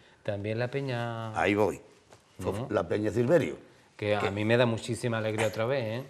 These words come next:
Speaker 2: La verdad es que
Speaker 1: Que
Speaker 2: sí, la
Speaker 1: esté.
Speaker 2: peña Silverio de Tarraguilla.
Speaker 1: Porque también ha dado mucho ruido la peña,
Speaker 2: Uh,
Speaker 1: siempre.
Speaker 2: ahí ha sido de los, bueno, junto, <laughs> sencillamente junto... Eh, que no se me ofenda San Roque, pero es verdad que el certamen, mm, flamenco, mm, de cante y baile de la línea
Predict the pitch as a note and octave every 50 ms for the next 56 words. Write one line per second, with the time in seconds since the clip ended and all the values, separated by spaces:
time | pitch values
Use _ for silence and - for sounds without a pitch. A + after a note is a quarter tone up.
0 | - - G2 G#2 G2+ B2 B2 A#2 A2 G#2+ B2 A2 A2+ C3+ C#3+ A#2 A#2+ A2+ G#2 B2
1 | A2+ B2 B2 B2 B2 A#2+ A#2 B2+ B2+ C#3 E3+ E3+ A#2+ F2+ - A2 G2 G2+ G2 -
2 | F2+ F2 F2+ F#2 F2+ G2+ G#2 G2+ G2+ F#2+ - A2 G2 F#2 G#2 A2 G#2+ G#2 G#2 G#2
3 | G#2 B2+ B2+ A2 F#2 F#2+ F#2+ F3+ D3+ A#2+ G2 G2+ G2+ G2+ A#2 B2+ A2+ - - C#3+
4 | C#3+ C#3+ D3 D3+ D3 D#3 C#3 A#2 G#2+ A2+ A2 - - - - - - F#2+ A#2 C3
5 | C3 A#2 A#2 G2+ - A#2 - - - G2 F2+ F#2 F#2 - G2 F2+ - B2 C#3+ D#3
6 | E3 E3 D3+ A#2 - A#2 G#2 A2 A#2+ A#2 - - A#2 A2+ A2 G#2+ - - - -
7 | - - - - G#2+ G2+ - G#2 A#2+ A2+ C#3 C#3+ C#3+ B2 - C#3+ C#3 C#3 C3 -
8 | C#3+ C3+ C#3+ F3 E3 - - - - - - - - - - G#2+ G2+ G#2+ A#2 B2
9 | A#2 B2+ C3 B2+ C3+ A2+ G2 - G#2 F#2 - A2+ A#2 B2 B2 A#2+ A#2+ A#2+ - -
10 | A#2 A#2 A#2 A#2 A#2 A2+ G#2+ G#2+ - A#2 A#2+ B2 C3 B2+ G#2+ - - D#2+ - -
11 | - - _ _ _ - F2+ F2+ F2 F#2 F2+ E2 F2 E2+ E2 E2 F#2 - - A2
12 | G#2+ G2+ A2+ A#2 A2+ A#2+ A#2+ G#2 F#2 F#2 F2 F2+ A2+ A#2 B2 B2 A#2+ A2+ A2+ A2+